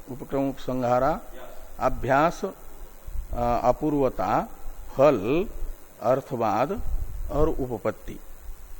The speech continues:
ये छह प्रमाण होते हैं। उन छह प्रमाणों से कर्म अनअन्वित सिद्ध वस्तु ब्रह्म में उपनिषदों का तात्पर्य निर्धारित हो रहा है,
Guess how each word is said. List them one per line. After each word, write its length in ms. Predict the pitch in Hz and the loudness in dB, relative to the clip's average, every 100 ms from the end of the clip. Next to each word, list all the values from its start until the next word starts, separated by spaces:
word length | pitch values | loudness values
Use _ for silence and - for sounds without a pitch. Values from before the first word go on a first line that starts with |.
| - - 139 | -12 -10 0
ये 120 | 139 | 0
छह 220 | 139 165 | 4 2
प्रमाण 400 | - 147 143 143 | 4 2 4 4
होते 280 | 131 123 127 | 2 -2 0
हैं। 280 | 117 120 120 - - - - - - - - - - 127 | 0 0 -4 -12 -16 -16 -16 -16 -18 -20 -16 -10 -6 0
उन 280 | 160 170 - - | 0 0 -8 -4
छह 200 | 151 160 | 2 2
प्रमाणों 640 | 156 139 139 139 135 127 | 4 2 4 4 2 0
से 480 | 123 - 101 113 156 202 - - - - - - - - - - - - - - - - | -2 -2 0 4 2 0 -12 -20 -20 -20 -20 -12 -10 -10 -14 -14 -12 -8 -6 -6 -6 0
कर्म 380 | 143 156 170 175 | 4 4 2 0
अनअन्वित 840 | - 131 147 - 131 131 117 113 - 120 151 156 | 0 0 0 0 0 0 -2 -4 -2 0 2 2
सिद्ध 400 | - 135 135 143 | 0 -4 -2 0
वस्तु 640 | 139 123 120 - 131 143 147 | 2 2 0 -2 0 0 0
ब्रह्म 400 | 127 127 123 120 | 0 2 2 0
में 340 | 95 95 143 185 - - - - - 135 | -2 0 0 -2 -8 -10 -8 -2 -2 0
उपनिषदों 760 | 123 135 139 - 131 123 123 | -2 0 0 0 0 0 -4
का 260 | 117 135 147 | 0 2 0
तात्पर्य 680 | - 123 127 - 147 151 143 | 0 -4 -4 -4 -2 0 2
निर्धारित 540 | 135 127 135 131 131 117 | 0 2 4 4 4 -4
हो 120 | 104 | -4
रहा 180 | 104 90 | -4 -4
है, 200 | 85 | -4